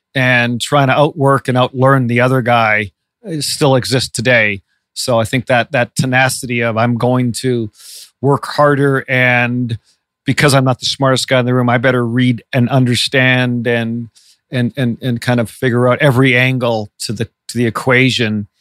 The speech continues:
um, to get this job done. So absolutely that, that, that burning desire to learn, observe, digest, um, has, has stayed with me. I still don't think I've arrived. I don't think I got it figured out yet. I don't,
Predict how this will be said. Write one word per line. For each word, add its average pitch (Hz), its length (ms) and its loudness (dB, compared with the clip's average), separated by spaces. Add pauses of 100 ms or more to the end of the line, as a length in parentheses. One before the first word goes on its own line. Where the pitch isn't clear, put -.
(300)
um, 113 640 0 (140)
to 107 80 -4
get 127 160 -4
this 110 100 -2
job 113 340 0
done. 101 240 -4
So 113 280 -4 (340)
absolutely 135 640 0
that, 113 280 0 (220)
that, 120 260 0
that 113 320 -2
burning 143 720 2 (480)
desire 135 540 2
to - 140 -6
learn, 127 580 0 (280)
observe, 127 800 0 (100)
digest, 117 840 0 (500)
um, 117 720 0 (580)
has, 117 300 -4
has 120 180 -2
stayed 127 300 0
with 120 280 -4
me. 104 140 -6
I 107 60 -2
still 123 240 -2
don't 113 180 -4
think 117 160 -4
I've 107 140 -2
arrived. 135 520 2
I 110 60 -10
don't 113 140 -10
think - 160 -12
I 113 80 -4
got 117 160 -2
it 101 80 -10
figured 123 320 -2
out 165 180 2
yet. 139 300 2
I 107 100 -8
don't, 113 240 -10